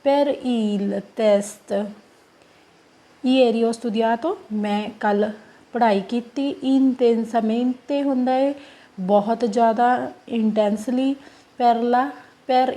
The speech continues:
il test, ਜਾਣੀ ਕਿ ਟੈਸਟ ਦੇ ਵਾਸਤੇ। Domani studierò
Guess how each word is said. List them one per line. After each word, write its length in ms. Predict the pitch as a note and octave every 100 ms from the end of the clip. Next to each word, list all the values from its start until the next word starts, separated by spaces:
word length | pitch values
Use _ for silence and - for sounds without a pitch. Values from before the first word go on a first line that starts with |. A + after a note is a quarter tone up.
| C4+
il 100 | B3+
test, 680 | B3+ A#3 G3+ A3 - D#4 F4+ - - _ - - _ _ - - -
ਜਾਣੀ 220 | A3+ A3+
ਕਿ 160 | A3 C4
ਟੈਸਟ 380 | C4 G#3 - -
ਦੇ 80 |
ਵਾਸਤੇ। 500 | F3+ F3 - - G3 F#3+ - - - - - A3+
Domani 580 | A3+ A3 G#3 F#3 F3+
studierò 960 | F#3+ - G#3 F#3+ G3 F#3+ G#3 A#3 G#3 C4